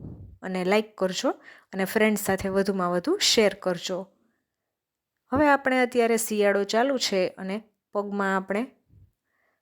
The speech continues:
સોક્સ ને એવું પહેરતા હોઈએ છીએ, ઠંડીમાં વાઢિયા પડતા હોય છે, એનાથી બચવા માટે કે લોશન કે વેસલીન લગાવી અને આ રીતના સોક્સ પહેરી લેતા હોઈએ છીએ.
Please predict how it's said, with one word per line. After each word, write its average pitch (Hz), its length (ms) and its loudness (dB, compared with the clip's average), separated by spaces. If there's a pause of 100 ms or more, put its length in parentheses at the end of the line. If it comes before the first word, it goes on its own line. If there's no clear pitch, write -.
(160)
સોક્સ 208 420 0
ને 196 100 -4
એવું 190 200 -2
પહેરતા 240 340 0
હોઈએ 196 300 2
છીએ, 185 340 -2
ઠંડીમાં 185 680 -4
વાઢિયા 190 440 0
પડતા 180 280 -2
હોય 180 180 -4
છે, - 200 -4 (120)
એનાથી 185 360 -4
બચવા 185 400 -2
માટે 175 340 -2 (800)
કે 190 140 0
લોશન 196 480 0
કે 190 120 -4
વેસલીન 190 520 -2
લગાવી 220 420 2
અને 180 160 -8
આ 180 100 0
રીતના 196 400 -6
સોક્સ - 360 -4
પહેરી 202 340 0
લેતા 180 320 0
હોઈએ 180 300 0
છીએ. 277 240 -2